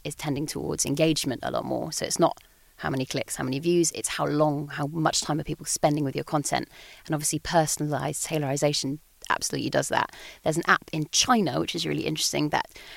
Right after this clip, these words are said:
says when you spend twenty-four hours with it, it will then know exactly what news you wanna see and where and where you are and all these kind of freaky things. And it has an average engagement time of seventy-four minutes over a day.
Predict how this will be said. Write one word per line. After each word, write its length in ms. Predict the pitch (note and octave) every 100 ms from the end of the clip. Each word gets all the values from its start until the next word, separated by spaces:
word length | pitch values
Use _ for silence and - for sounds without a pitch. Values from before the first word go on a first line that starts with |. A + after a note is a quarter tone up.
| - - -
says 300 | - F#3+ E3
when 100 | E3
you 80 | E3
spend 280 | - E3 E3+
twenty-four 420 | A#3 G#3+ F#3 F3
hours 240 | E3 D#3
with 100 | D3+
it, 140 | C#3+ E2+
it 100 | D3
will 120 | D3+
then 200 | D3 D#3+
know 220 | E3+ D#3
exactly 640 | C#3+ D3+ E3 - D#3 D3 C3+
what 180 | D#3+ -
news 240 | E3 D#3
you 80 | D3+
wanna 140 | D3+
see 240 | D3 D#3 D3
and 120 | C#3
where 300 | D3+ D3 C#3+
and 140 | C3+
where 100 | C#3
you 160 | C#3+ C#3
are 140 | C#3
and 100 | C#3
all 60 | C3+
these 160 | C#3 -
kind 160 | C3+
of 60 | C3+
freaky 240 | D3+ C#3+
things. 340 | D3+ D3 D3 - - - - -
And 220 | D#3+ D#3 D3+
it 140 | C#3 -
has 180 | E3+
an 60 | D#3 -
average 340 | F3 E3+ D#3
engagement 400 | D#3+ D#3+ D3+ D3+
time 140 | D#3
of 100 | D3+
seventy-four 720 | - - G3 F#3 F#3 - F#3 E3
minutes 540 | E3 D#3+ - - - - -
over 180 | D#3+
a 60 | C#3+
day. 380 | D3 C#3+ -